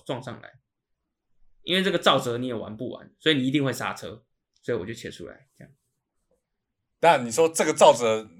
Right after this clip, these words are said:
Speaker 2: 你玩不完，所以意思说他
Speaker 1: 你玩，就算，
Speaker 2: 如果真的撞上去了，
Speaker 1: 就算他有造责好了，你撞上去，你，就是你有那个时间跟他耗嘛，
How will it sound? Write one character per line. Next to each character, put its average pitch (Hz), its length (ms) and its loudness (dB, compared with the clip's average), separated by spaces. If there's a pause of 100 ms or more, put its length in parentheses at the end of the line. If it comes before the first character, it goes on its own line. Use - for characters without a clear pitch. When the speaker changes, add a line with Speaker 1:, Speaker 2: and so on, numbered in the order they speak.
(120)
Speaker 2:
你 113 220 -20
玩 123 200 0
不 143 120 0
完， 104 200 4
所 147 160 0
以 120 220 -2 (140)
意 185 100 -2
思 151 140 -2
说 185 180 10
他 156 320 4
Speaker 1:
你 143 80 -2
玩， - 80 -20 (640)
就 262 140 4
算， 254 200 4
Speaker 2:
如 226 80 6
果 254 100 10
真 285 140 10
的 165 40 0
撞 214 200 8
上 185 100 6
去 240 60 6
了， 196 100 8
Speaker 1:
就 151 60 2
算 - 0 -
他 - 0 -
有 - 0 -
造 - 0 -
责 147 200 6
好 131 120 4
了， 123 140 -2
你 135 120 0
撞 196 180 4
上 202 140 2
去， 190 120 -2
你， 123 320 -6
就 180 120 -2
是 185 160 -2
你 151 140 0
有 190 80 4
那 185 100 0
个 180 80 0
时 143 140 -4
间 151 160 0
跟 151 80 -2
他 143 100 -2
耗 135 220 0
嘛， 104 300 -14